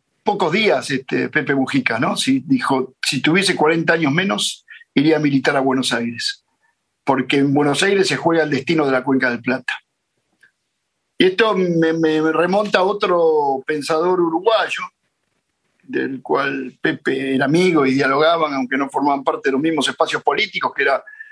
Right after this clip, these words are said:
Alberto Metol Ferré. Pero Metol Ferré decía que en la Cuenca del Plata se juega el destino de Sudamérica. Entonces, por lo tanto, estamos situados en,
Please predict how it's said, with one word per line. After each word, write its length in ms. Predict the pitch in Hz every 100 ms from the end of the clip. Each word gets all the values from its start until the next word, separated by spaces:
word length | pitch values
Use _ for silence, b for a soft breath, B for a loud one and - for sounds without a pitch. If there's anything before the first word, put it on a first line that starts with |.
| B B _
Alberto 600 | 127 139 156 160 147 135
Metol 340 | 135 135 143 139
Ferré. 340 | 139 160 247 - _ _ _ _ - B B _ _
Pero 440 | - 139 131 127 131 -
Metol 260 | 151 143 208
Ferré 200 | 196 226
decía 180 | 202 196
que 80 |
en 60 | 180
la 100 | 165
Cuenca 280 | 202 208 190
del 140 | 165
Plata 300 | 190 190 175
se 100 | -
juega 340 | - 160 156 143
el 60 |
destino 400 | 139 - 147 143
de 60 | 127
Sudamérica. 760 | - 123 117 110 107 - - _ _ _ _ _ _ _ B B B B B -
Entonces, 460 | 135 175 180 170
por 180 | - 156
lo 80 | 147
tanto, 320 | 175 185 175
estamos 720 | - 160 165 147 - - -
situados 640 | - 143 175 170 160 143 143
en, 460 | 139 135 - -